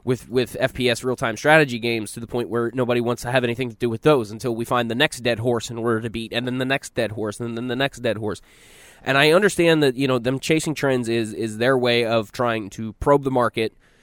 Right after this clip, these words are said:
to, to make money out of it, because it, it has to be a money-making business endeavor, period, point blank, end of story. I understand that.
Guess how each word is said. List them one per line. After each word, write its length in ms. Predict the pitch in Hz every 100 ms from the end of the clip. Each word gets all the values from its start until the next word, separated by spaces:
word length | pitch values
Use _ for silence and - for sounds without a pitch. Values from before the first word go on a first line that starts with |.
| _ _
to, 360 | - 123 113 - _
to 100 | - 185
make 200 | 190 165
money 260 | 175 135
out 140 | 98 78
of 60 |
it, 120 | 64
because 400 | 131 127 147 139
it, 80 | 135
it 360 | 147 151 156 151
has 240 | 160 160
to 80 | 160
be 120 | 156
a 60 | 147
money-making 600 | 127 123 117 117 120 117
business 300 | 120 120 110
endeavor, 320 | 107 101 101
period, 280 | 113 104 101
point 160 | 101 98
blank, 180 | 95
end 120 | 82 71
of 60 |
story. 300 | - 123 92
I 160 | 85 92
understand 420 | 98 107 151 135
that. 180 | 107